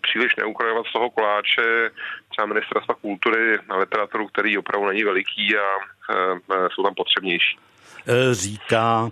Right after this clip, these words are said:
Speaker 2: Pavel Mandis. Pavle, děkuji a hodně zdarů do všeho, eh, vašeho počínání. Ještě našim, eh, posluchačům připomenu, sledujte program knihovny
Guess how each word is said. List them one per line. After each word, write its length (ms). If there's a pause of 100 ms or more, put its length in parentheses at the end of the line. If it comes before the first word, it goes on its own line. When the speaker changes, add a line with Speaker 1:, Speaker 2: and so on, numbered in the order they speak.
(160)
Speaker 2:
Pavel 500
Mandis. 540 (300)
Pavle, 380
děkuji 580
a 140
hodně 540
zdarů 440
do 140
všeho, 500 (360)
eh, 120
vašeho 380
počínání. 760 (240)
Ještě 500
našim, 420
eh, 240
posluchačům 680
připomenu, 680 (180)
sledujte 800 (120)
program 560
knihovny 600